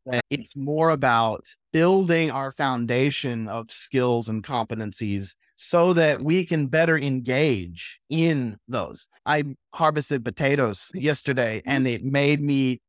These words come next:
Speaker 1: not only more engaged in my environment and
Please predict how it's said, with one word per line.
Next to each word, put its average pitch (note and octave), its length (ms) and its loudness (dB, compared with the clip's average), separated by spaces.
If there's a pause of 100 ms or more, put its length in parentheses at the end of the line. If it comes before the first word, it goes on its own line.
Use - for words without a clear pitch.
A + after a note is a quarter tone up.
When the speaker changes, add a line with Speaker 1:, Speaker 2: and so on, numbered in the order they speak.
(140)
Speaker 1:
not C3+ 280 2
only D#3+ 300 2
more C3+ 340 0
engaged B2+ 680 0
in A#2 160 -10
my A2 200 -8
environment C3+ 760 0
and G#2+ 280 -6